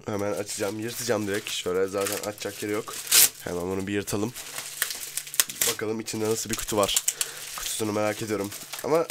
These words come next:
no-, hani normal bir kutudur yani açıkçası. Bir şey beklememek gerekiyor. Hadi bakalım. Şöyle markası bu arada Hadron diye, şöyle gördüğünüz gibi.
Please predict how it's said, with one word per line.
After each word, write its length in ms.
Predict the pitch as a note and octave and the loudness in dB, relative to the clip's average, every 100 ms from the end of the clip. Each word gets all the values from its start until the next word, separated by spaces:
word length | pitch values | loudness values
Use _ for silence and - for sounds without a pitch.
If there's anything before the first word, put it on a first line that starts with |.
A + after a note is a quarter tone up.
| D3 | 4
no-, 120 | C#3+ - | 2 2
hani 200 | G#2+ C3 | 2 4
normal 360 | D3+ C3 B2 | 6 6 4
bir 60 | C#3+ | 2
kutudur 380 | - D3 A2+ G2+ | -4 -2 2 4
yani 200 | F#2 F#2+ | 6 4
açıkçası. 540 | G2 - G#2+ - F2+ - - - | 2 0 -2 0 -2 -4 -10 -2
Bir 40 | - | 4
şey 160 | A#2+ | 8
beklememek 540 | A2 A2 A#2 A2 G#2 - | 8 8 6 6 4 4
gerekiyor. 400 | G2 F#2+ G#2 F2 - - - - - - - - - - | 2 2 0 -2 -4 -10 -10 -16 -14 -14 -14 -18 -20 -6
Hadi 200 | A2 G#2+ | -2 0
bakalım. 360 | G2 - G2+ A#2+ | 0 0 0 0
Şöyle 300 | - G2 G#2+ | -2 0 0
markası 560 | A2 A2 A#2 B2 A#2+ A#2 | 0 0 -2 -4 -4 0
bu 120 | A2+ | 2
arada 320 | A2 B2 B2 - - | 4 4 2 -4 -4
Hadron 460 | A#2+ A2+ G2+ F#2 D#2 - - - - - - | -2 -2 -2 -4 -4 -8 -10 -8 -10 -8 -2
diye, 160 | G2 G2+ | 2 2
şöyle 340 | - F2+ F#2+ | 4 2 2
gördüğünüz 420 | G2+ F#2+ F2+ F#2+ F#2+ | 4 2 2 0 0
gibi. 220 | G2 | 0